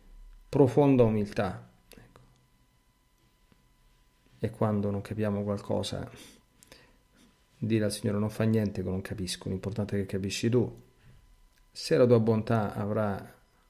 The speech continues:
la grazia di darmi qualche piccola luce che ritiene necessaria, bene. Se no io fermamente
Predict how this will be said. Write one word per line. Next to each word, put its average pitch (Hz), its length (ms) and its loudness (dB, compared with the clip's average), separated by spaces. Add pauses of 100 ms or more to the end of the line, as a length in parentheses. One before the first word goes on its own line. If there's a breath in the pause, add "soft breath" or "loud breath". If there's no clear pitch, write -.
(320)
la 107 120 -8
grazia 104 540 -4
di 95 260 -6 (1900)
darmi 117 400 4
qualche 110 280 2
piccola 113 360 -2
luce 110 300 0
che 101 80 -4
ritiene 101 240 -4
necessaria, 104 460 -4
bene. 95 340 -8 (880)
Se - 160 -10
no 123 140 6
io 120 140 6
fermamente 110 840 0